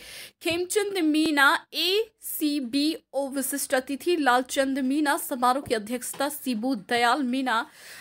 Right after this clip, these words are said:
पूर्व सरपंच ने की। वहीं संयोजक सीताराम यादव, वरिष्ठ उपाध्यक्ष यादव समाज पावटा की ओर सचिव नरेंद्र यादव,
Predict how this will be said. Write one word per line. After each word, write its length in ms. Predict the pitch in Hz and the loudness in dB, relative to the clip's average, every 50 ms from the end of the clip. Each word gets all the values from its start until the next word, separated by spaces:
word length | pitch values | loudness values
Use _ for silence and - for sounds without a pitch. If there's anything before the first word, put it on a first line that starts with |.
| - _ _ | -20 _ _
पूर्व 220 | 359 359 359 381 | 0 2 2 2
सरपंच 560 | 370 370 - 311 294 294 - 262 247 240 - 254 | 0 2 2 0 0 2 0 -2 -2 -2 -2 -2
ने 140 | 247 247 | -2 -2
की। 240 | 247 - 294 - - _ _ _ _ _ _ _ _ _ _ _ _ _ | -2 -4 -6 -6 -6 _ _ _ _ _ _ _ _ _ _ _ _ _
वहीं 220 | 254 302 330 392 427 | 2 4 4 4 4
संयोजक 460 | 415 - 381 381 370 370 294 392 370 | 2 2 2 2 2 0 0 -2 -2
सीताराम 560 | - - 392 359 370 339 330 320 330 339 349 330 | 0 0 2 4 4 4 6 6 4 4 4 4
यादव, 320 | 320 302 285 269 302 311 | 2 2 4 2 2 2
वरिष्ठ 580 | 294 294 285 269 302 302 - - - _ 320 320 330 370 370 - - - - _ - | 2 2 2 2 0 -2 -4 -6 -8 _ -4 -2 -2 -2 -2 -6 -14 -20 -18 _ -4
उपाध्यक्ष 680 | 302 294 - 311 294 285 247 269 302 294 302 - - | -4 4 8 10 10 10 8 6 4 2 2 2 0
यादव 460 | 330 330 277 285 269 262 247 294 294 | 0 2 4 4 4 6 4 2 0
समाज 540 | 294 - 294 277 269 262 277 285 277 - 320 302 302 - | 2 0 0 2 4 6 6 4 4 0 -4 -4 0 2
पावटा 320 | 269 254 254 247 - 302 302 | 4 4 4 4 2 0 -2
की 240 | 302 294 269 269 | 0 -2 0 4
ओर 360 | 262 262 269 285 294 311 349 339 | 4 6 6 6 4 2 0 -2
सचिव 500 | - - 269 269 - - 285 277 294 302 | 0 0 0 0 0 -2 -2 0 0 2
नरेंद्र 460 | 285 262 254 240 254 262 262 240 254 | 2 2 4 4 4 4 4 2 2
यादव, 640 | 262 247 240 247 240 254 226 277 285 294 320 359 | 0 4 6 6 6 6 6 6 6 6 6 4